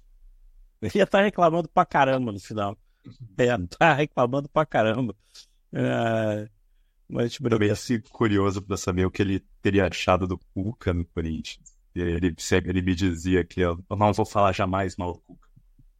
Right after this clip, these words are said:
Speaker 1: É, é, exatamente, exatamente. Nunca diga nunca. <laughs> Never say die, já diria o Black Sabbath naquela caspa, capa que é o fiasco. Ah, mas nós fizemos uma, pra, pra manter legal como é que é,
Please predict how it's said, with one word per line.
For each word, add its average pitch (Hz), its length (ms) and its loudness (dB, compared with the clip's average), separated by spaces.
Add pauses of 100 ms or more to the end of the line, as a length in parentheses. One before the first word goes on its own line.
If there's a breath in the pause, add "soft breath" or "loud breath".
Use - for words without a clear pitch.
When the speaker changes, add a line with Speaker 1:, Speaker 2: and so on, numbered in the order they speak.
(200)
Speaker 1:
É, 143 260 2
é, 147 440 2
exatamente, 151 920 2
exatamente. 123 680 -2
Nunca 180 340 0
diga 180 280 -2
nunca. 165 260 0
<laughs> 131 880 -12
Never 175 420 2
say 202 300 0
die, 156 380 4
já 110 100 -2
diria 117 320 -4
o 170 80 2
Black 123 300 -2
Sabbath 143 340 4
naquela 135 320 2
caspa, - 500 0
capa 131 320 2
que - 80 -6
é 135 40 4
o 123 40 2
fiasco. 107 480 0 (800 soft breath)
Ah, 165 480 4
mas 214 280 0
nós 240 300 2
fizemos 208 340 0
uma, 160 640 0 (340)
pra, 127 160 -2
pra 135 200 2
manter 135 240 2
legal 135 340 2
como 135 140 -4
é 131 80 0
que 135 100 -4
é, 131 260 0